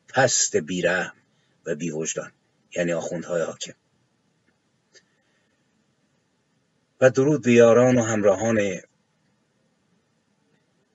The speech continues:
برنامه‌های در شناخت هویت ملی و تاریکی‌ها و روشنایی‌های آن. برنامه صد و پونزدهم رو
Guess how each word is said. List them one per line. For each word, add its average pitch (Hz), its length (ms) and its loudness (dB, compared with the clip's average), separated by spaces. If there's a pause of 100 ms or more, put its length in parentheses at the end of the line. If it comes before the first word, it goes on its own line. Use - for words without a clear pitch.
(340)
برنامه‌های 95 880 0 (140)
در 92 120 -2
شناخت 95 420 -4
هویت 87 320 -6
ملی 90 600 -8 (1120)
و 98 100 0
تاریکی‌ها 90 680 0
و 87 40 2
روشنایی‌های 82 800 -4
آن. 87 280 -8 (2250)
برنامه 110 840 2 (1300)
صد - 320 -2
و 110 60 0
پونزدهم 95 800 -6
رو 87 280 -6